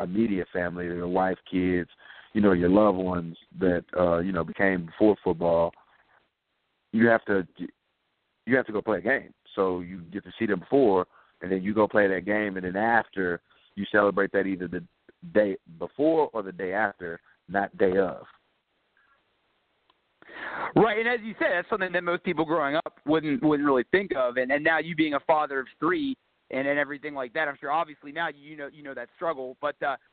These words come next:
Speaker 2: what, what were some, uh, memories when you were growing up,
Speaker 1: Hey.
Speaker 2: and especially, you know, watching, like, is there any Thanksgiving ga-, Day game that, that sticks out to you, or a player that you watched on Thanksgiving back in the day when
Speaker 1: Uh,
Speaker 2: you were a kid that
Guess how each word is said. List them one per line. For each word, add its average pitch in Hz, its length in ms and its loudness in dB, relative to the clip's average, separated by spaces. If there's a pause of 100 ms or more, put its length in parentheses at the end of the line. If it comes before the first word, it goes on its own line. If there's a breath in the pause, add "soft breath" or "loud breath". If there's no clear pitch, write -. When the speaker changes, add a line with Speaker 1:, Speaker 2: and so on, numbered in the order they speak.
(180)
Speaker 2:
what, 294 220 2
what 339 160 -2
were 381 240 -8
some, 320 180 -10
uh, 320 160 -4
memories 277 440 -8 (100)
when 190 160 -20
you 233 160 -14
were 220 100 -8
growing 175 300 0
up, 170 120 6
Speaker 1:
Hey. 170 120 4
Speaker 2:
and 165 80 -2
especially, 202 420 -6
you 180 60 -12
know, 165 120 0
watching, 160 460 2
like, 147 200 -8
is 180 120 -10
there 208 120 4
any 220 120 -2
Thanksgiving 196 480 -8
ga-, 185 320 -2
Day 180 180 -2
game 190 600 -4
that, 151 180 4
that 143 240 2
sticks 180 200 -2
out 175 240 6
to 151 60 -18
you, 180 500 -8
or 147 260 -2
a 131 160 -4
player 170 360 2
that 170 120 -4
you 175 100 -16
watched 160 320 4
on 165 120 -4
Thanksgiving 160 440 -8
back 156 240 4
in 156 60 -16
the 147 60 -14
day 147 220 -2
when 208 100 6
Speaker 1:
Uh, 214 160 4
Speaker 2:
you - 40 6
were 139 120 0
a 135 40 -6
kid 160 280 -2
that 135 100 0